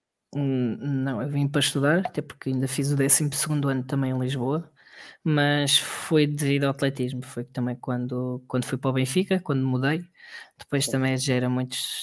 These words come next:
Speaker 1: hum, era muito treino já na pista do Lumiar, que vir de Santarém, de Santarém, pronto, do cartaz todos os dias
Speaker 2: Sim,
Speaker 1: para,
Speaker 2: sim, sim.
Speaker 1: para ter que fazer esses treinos,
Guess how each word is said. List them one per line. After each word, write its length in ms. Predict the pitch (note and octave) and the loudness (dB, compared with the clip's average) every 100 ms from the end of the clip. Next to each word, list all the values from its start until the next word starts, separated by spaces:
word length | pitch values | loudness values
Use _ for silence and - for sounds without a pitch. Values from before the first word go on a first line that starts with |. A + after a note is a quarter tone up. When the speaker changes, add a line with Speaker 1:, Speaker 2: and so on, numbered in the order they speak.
| - _ | -12 _
Speaker 1:
hum, 380 | C3+ B2+ A2+ G2 - - | -6 -6 -6 -10 -16 -8
era 160 | D3+ D3 | -2 0
muito 360 | D3 C#3+ C#3+ - | 2 2 0 2
treino 260 | C3+ C3 | 2 2
já 160 | C3 B2+ | 2 2
na 100 | C3 | 2
pista 300 | C3 - C3 | 0 0 2
do 120 | C3 | 2
Lumiar, 560 | C3 C3+ C#3 C#3 C#3+ D3 | 2 2 2 2 0 -6
que 100 | - C3 C3+ C3+ C3+ C#3 C#3 C3+ | -2 0 2 0 0 0 -2 -2
vir 280 | C3 C3+ B2 | -2 -2 0
de 80 | - | 2
Santarém, 380 | B2+ B2 B2+ B2+ | 0 0 -2 -2
de 140 | - | -4
Santarém, 300 | C3+ - F#3+ | -2 2 2
pronto, 160 | E3 B2 | 2 -2
do 80 | - | -2
cartaz 380 | C3+ C3 B2+ | 0 2 2
todos 280 | - B2+ B2+ | 0 -4 -4
os 60 | C#3 | 0
dias 300 | C#3 B2+ G#2+ | 2 2 0
Speaker 2:
Sim, 120 | G2 | -2
Speaker 1:
para, 120 | B2 | -4
Speaker 2:
sim, 80 | B2 | -4
sim. 60 | - | -6
Speaker 1:
para 100 | B2+ | -6
ter 100 | C3 | -2
que 80 | |
fazer 240 | - B2+ B2+ | 0 0 0
esses 220 | B2+ - | 0 0
treinos, 440 | C3 C3 C3 - | 2 2 0 -6